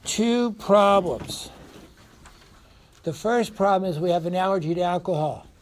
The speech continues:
Anybody have an allergy to any pills? Penicillin,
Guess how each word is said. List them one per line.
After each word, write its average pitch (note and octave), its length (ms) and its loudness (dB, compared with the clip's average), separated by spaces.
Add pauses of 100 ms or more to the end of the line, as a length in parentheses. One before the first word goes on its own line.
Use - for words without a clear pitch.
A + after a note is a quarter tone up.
(1160)
Anybody F#3+ 520 0
have F3+ 200 -2
an F#3 100 -4
allergy F#3 520 -2
to E3 260 -4
any F3+ 400 -6 (160)
pills? E3+ 640 -4 (680)
Penicillin, F3+ 720 -2